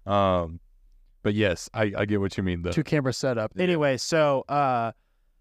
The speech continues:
Speaker 2: basically, the only one of those memes that I've seen that I've actually liked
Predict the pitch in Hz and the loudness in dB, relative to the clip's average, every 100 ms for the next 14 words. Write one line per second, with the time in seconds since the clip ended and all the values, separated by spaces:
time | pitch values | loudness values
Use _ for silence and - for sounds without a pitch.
0 | _ _ 170 175 - 165 160 147 127 143 | _ _ 2 2 0 0 2 2 2 0
1 | 170 175 196 196 180 170 160 147 131 135 | 0 2 2 2 2 2 2 2 0 0
2 | 135 139 143 139 131 120 - 127 127 120 | 2 2 2 0 0 -2 -2 0 2 2
3 | 117 113 117 - 123 107 113 135 - - | 2 2 0 0 -2 0 0 -2 -4 -14